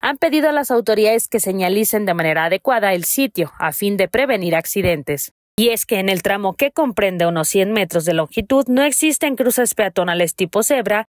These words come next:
ni algún letrero que advierta a los usuarios acerca del constante paso de personas a pie o en bicicleta, mucho menos algún llamado a los automovilistas a que disminuyan su velocidad. Los vecinos advirtieron del constante riesgo al que se enfrentan en la zona,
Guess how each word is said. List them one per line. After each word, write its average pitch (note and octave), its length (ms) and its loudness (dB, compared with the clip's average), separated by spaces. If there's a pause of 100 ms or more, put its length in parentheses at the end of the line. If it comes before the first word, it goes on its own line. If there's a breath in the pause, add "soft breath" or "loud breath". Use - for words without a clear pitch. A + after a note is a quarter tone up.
(120)
ni F3+ 80 -6
algún F#3 300 2
letrero G#3 460 0
que F#3 140 0
advierta F3 480 0
a E3 40 2
los E3 200 -2
usuarios G#3 500 0
acerca F#3+ 400 0
del A#3 180 0
constante B3+ 560 -2
paso G3 360 -2
de F3 100 2
personas D#3+ 560 -2
a A3 80 0
pie C4 340 0
o G3 140 2
en F#3+ 100 0
bicicleta, F3+ 720 -2 (280)
mucho - 260 -2
menos A#3 380 -2
algún G#3 320 2
llamado G#3+ 380 0
a F3 40 4
los E3 200 -2
automovilistas G#3+ 920 0
a G#3+ 140 -4
que A3 160 -2
disminuyan E3+ 600 -2
su E3+ 140 -4
velocidad. E3+ 540 -2 (300)
Los B3 180 0
vecinos D#4+ 480 0
advirtieron A3+ 600 0
del G#3 160 -2
constante G3+ 560 -2
riesgo G3 360 0
al F#3+ 120 0
que E3 140 -4
se - 120 -6
enfrentan F3 520 -2
en F3 120 0
la G#3 120 0
zona, F#3+ 340 0